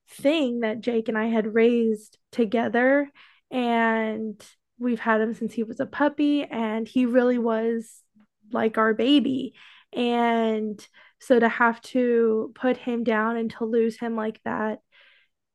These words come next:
it really hit us hard. And then also on top of that, this is the second dog that we've had to lose this year. And so now we're down to two.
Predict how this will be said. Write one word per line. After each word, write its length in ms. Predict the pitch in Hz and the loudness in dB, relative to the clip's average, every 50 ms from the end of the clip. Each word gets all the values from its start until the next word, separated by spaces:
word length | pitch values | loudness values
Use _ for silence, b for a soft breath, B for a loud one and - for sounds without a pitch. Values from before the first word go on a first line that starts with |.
| _ _ _ - | _ _ _ -14
it 460 | - - 262 240 233 226 226 226 - _ - | -8 -4 -2 0 0 0 -2 -2 -6 _ -10
really 440 | 233 226 247 247 233 233 233 233 226 | -6 0 0 2 2 4 2 2 2
hit 200 | 208 220 233 226 | 2 0 0 2
us 140 | 220 220 - | 0 0 -2
hard. 480 | - - 220 214 220 220 247 262 269 - | -2 -2 0 0 0 2 0 0 0 -2
And 200 | - 240 247 247 | -8 -8 -6 -4
then 260 | 240 233 233 233 226 - | -2 -2 -2 -2 -2 -2
also 500 | - 226 226 226 - 240 233 226 226 - | -4 -4 -4 -4 0 0 2 2 2 0
on 160 | - 240 240 | -2 -4 -6
top 260 | 233 - 226 214 214 | -4 -2 -2 -2 0
of 120 | 226 220 214 | 0 -2 -2
that, 160 | 220 - - | -2 -2 -2
this 160 | 247 226 - | -4 -4 -4
is 100 | 226 214 | -4 -4
the 120 | - 233 226 | -2 -2 -2
second 480 | - - 226 220 226 - 247 240 240 | -2 -2 -4 -2 -2 -2 -4 -4 0
dog 380 | 254 247 247 247 247 247 247 240 | 2 4 6 6 4 4 2 0
that 180 | 254 170 - | 0 -2 0
we've 180 | 277 269 269 - | 0 -2 -2 0
had 340 | 262 254 254 254 254 233 - | 2 2 2 2 -2 -4 -8
to 420 | - - 269 254 254 247 254 - - | -4 0 0 2 2 0 -2 -4 -8
lose 400 | 262 247 269 269 262 262 262 254 | -6 -2 -2 0 0 0 -2 -2
this 300 | - 269 269 262 - - - | -2 -2 -2 -2 -4 -4 -4
year. 360 | 269 269 269 269 269 269 262 B B B B B B B B B B B _ - | -2 0 2 2 0 0 -2 B B B B B B B B B B B _ -4
And 460 | 254 254 247 240 240 240 240 233 226 | -2 0 0 2 0 0 0 -2 -2
so 120 | - - 240 | -2 -2 -2
now 280 | 233 233 226 226 226 226 | 0 0 2 2 2 2
we're 400 | 233 233 233 226 226 - - - | 2 2 2 0 0 -2 -4 -4
down 380 | 220 240 226 226 226 226 233 226 | -4 -2 -2 -2 -2 -4 -6 -6
to 120 | - - - | -4 -6 -6
two. 580 | - - 254 247 240 247 240 240 240 240 233 | -4 0 2 2 4 4 2 2 0 -2 -4